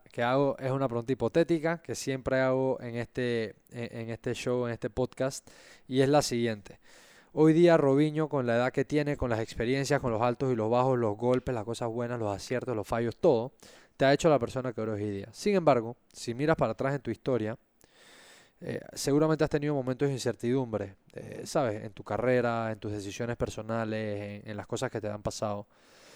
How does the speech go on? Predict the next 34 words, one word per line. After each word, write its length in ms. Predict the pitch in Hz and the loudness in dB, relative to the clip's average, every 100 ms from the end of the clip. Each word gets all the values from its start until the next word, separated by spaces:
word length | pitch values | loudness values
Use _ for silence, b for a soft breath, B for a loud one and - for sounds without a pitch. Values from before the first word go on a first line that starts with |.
| B B B B B B B _ _ _ | B B B B B B B _ _ _
De 80 | 156 | 2
una 100 | 180 | 4
forma 300 | 180 180 175 | 6 6 6
u 20 | |
otra 200 | 170 180 | 4 6
las 160 | 175 151 | 4 4
superaste, 580 | 135 175 185 - 139 170 _ _ _ _ _ - | 2 4 4 4 -6 -8 _ _ _ _ _ -4
pero 200 | 135 127 | -2 0
siempre 360 | - 185 185 | 0 2 4
viene 240 | 165 165 165 | 4 4 4
bien 360 | 156 156 160 | 4 2 -2
si 180 | - - | -12 -10
tú 120 | - | -2
hubieras 200 | 135 139 | 2 2
podido 240 | - 127 131 | 2 0 0
tener 260 | 120 120 | -2 -4
un 100 | 123 | -4
mentor 460 | 123 117 - 147 135 | -6 -6 0 2 2
o 140 | 110 | 0
algo. 200 | 101 101 | -2 -8
Entonces, 500 | 110 123 - - - | -8 -8 -10 -14 -14
la 100 | 120 | -8
pregunta 320 | 127 139 165 175 | -2 0 2 2
hipotética 460 | 143 135 131 120 | 2 0 0 -2
es, 220 | 104 - _ _ _ _ _ _ _ _ _ | -6 -10 _ _ _ _ _ _ _ _ _
si 220 | - 156 | -6 -6
tú 300 | - 202 202 | -4 2 6
hoy, 260 | 180 131 143 | 6 4 -2
hipotéticamente, 840 | 135 123 123 139 135 123 123 113 120 | -6 -4 -2 -2 -2 -2 -4 -6 -8
pudieras 460 | 113 113 131 139 | -2 0 2 2
ir 140 | 139 131 | 0 0
atrás 320 | - 135 131 | 0 -2 0
al 100 | 127 | -2
pasado 500 | 110 - 104 107 | -4 -4 -8 -10